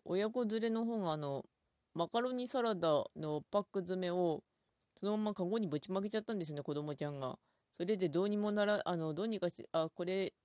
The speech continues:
いらないんで」っていうか、まあ、いらないんだけど、なんか慌ててたので、「まあ、捨てときますよ」って感じで、そのままアイラップでマカロニサラダくるんで、ちょっとふ-、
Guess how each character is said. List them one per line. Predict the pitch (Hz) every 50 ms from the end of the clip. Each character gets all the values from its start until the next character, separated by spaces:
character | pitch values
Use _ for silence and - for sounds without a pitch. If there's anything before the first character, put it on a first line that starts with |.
| _
い | - 170
ら | 175 185
な | 196 208 208
い | 208
ん | 190 170
で」 | 165 160 151
っ |
て | - - 151
い | 143
う | 127
か、 | 143 135
ま | 127 135 139 127
あ、 |
い | 135 135
ら | 156 165
な | 180
い | 190
ん | 175
だ | 151
け | 135 131
ど、 | 127 135 131 - _ _ _ _ _ _ _ _ _ _ _ _ _ -
な | 160 160
ん | 151
か | 156 151 147 - 151
慌 | 160 180 185
て | 196 208 202
て | - 220
た | 208 202 180
の | 170 151
で、 | 143 147
「ま | 156 165 160
あ、 | 156
捨 | -
て | - 185
と | 185 196 196
き | - 202
ま | 202 220 220
す | - 185
よ」 | 180 185 190
っ | 180
て | - 170
感 | - 156 156 151 143
じ | 147
で、 | 143 143 139 143 - _ - - - - - - _ _ _ _ _ _ _ _ _ _ _ _ _ _ _ _ _ _ _ _ - - - - - - _ _ _ _ _ -
そ | - 170
の | 175 185 190
ま | 185 185 185
ま | 185 190 185 185 180 - - _ _ _ _ _ _ _ _ _ _ _ _ _ - - _
ア | 160 175 185
イ | 196 202
ラ | 208 220 202
ッ | - _
プ | - 180 156
で | 156 156
マ | 151 151 156 -
カ | 190 190
ロ | 190
ニ | 190 185 180
サ | 196 190
ラ | 190 180
ダ | 156 151
く | - - 165 156
る | 165 180 180
ん | 175 170 160
で、 | 151 147 143 139 - - _ _ _ _
ち | - 190
ょ |
っ | 190
と | - 170 156
ふ-、 | 160 143 -